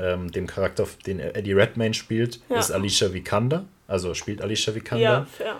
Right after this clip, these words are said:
Speaker 2: ja,
Speaker 1: Und
Speaker 2: stimmt.
Speaker 1: ich schaue eben nach, ob es den anderen gibt.
Speaker 2: Also ich glaub, The Danish Girl gibt's, wenn dann, auf, ähm, Amazon.
Speaker 1: Ja.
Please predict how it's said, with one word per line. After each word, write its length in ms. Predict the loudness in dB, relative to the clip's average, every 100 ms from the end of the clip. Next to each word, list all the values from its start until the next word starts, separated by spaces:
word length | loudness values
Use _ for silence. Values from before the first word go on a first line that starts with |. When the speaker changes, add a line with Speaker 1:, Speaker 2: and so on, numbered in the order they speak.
| -8
Speaker 2:
ja, 200 | -8 -6
Speaker 1:
Und 120 | -4 -4
Speaker 2:
stimmt. 480 | -4 -6 -8 -10 -8
Speaker 1:
ich 100 | -4
schaue 360 | -4 -2 0 0
eben 280 | -2 -6
nach, 380 | -6 -4 -6 -8
ob 160 | -14 -14 -18 -20 _ _ _ _ _ _
es 200 | -20 -14
den 220 | -12 -10
anderen 480 | -10 -8 -8 -8 -6
gibt. 440 | -8 -8 -14 -18 -18 _ _
Speaker 2:
Also 200 | -2 0
ich 120 | -2 -2
glaub, 440 | 2 4 2 -2
The 80 | -4
Danish 320 | 0 0 0
Girl 180 | 0 0
gibt's, 260 | -2 -6 -8
wenn 260 | -2 0 4
dann, 400 | 6 6 4 0 2
auf, 600 | 4 6 2 -2 -14 -12 -2
ähm, 340 | 0 2 -2 -6 -2
Amazon. 480 | 2 2 0 6 10 10 8 0 _ _ _ _ _ _ _ 4
Speaker 1:
Ja. 400 | 6 8 6